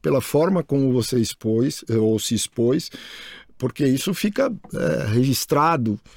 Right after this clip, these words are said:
né? Eu, eu, eu, uma coisa que, enfim, como coordenador, como professor, eu tava nesse começo, como,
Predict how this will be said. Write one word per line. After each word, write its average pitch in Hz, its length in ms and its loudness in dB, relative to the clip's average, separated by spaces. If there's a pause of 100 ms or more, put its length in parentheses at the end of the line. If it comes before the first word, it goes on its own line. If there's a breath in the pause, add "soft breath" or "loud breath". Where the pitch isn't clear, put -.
(420 soft breath)
né? 127 320 2
Eu, - 120 -2
eu, 123 800 -2 (320)
eu, 65 140 -4
uma - 180 -2
coisa 143 260 0
que, - 160 -8 (220)
enfim, 117 580 0 (120)
como 127 180 -4
coordenador, 127 500 0
como 123 200 -2
professor, 117 500 -2 (560)
eu - 140 -4
tava 135 320 0
nesse 123 420 -2
começo, 131 480 2
como, 127 240 -2